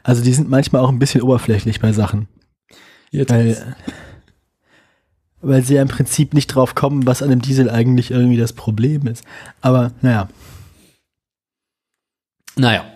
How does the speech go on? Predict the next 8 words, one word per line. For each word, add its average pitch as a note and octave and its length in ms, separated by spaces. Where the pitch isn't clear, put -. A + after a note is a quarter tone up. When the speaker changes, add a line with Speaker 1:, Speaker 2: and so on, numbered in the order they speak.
Speaker 2:
<clears throat> C3 360
Also D#3+ 340
zurück F#3 300
zu - 80
Brückentechnologien. C#3+ 1000
<laughs> C#3 240
Diese G3 220
Brücke. D#3+ 320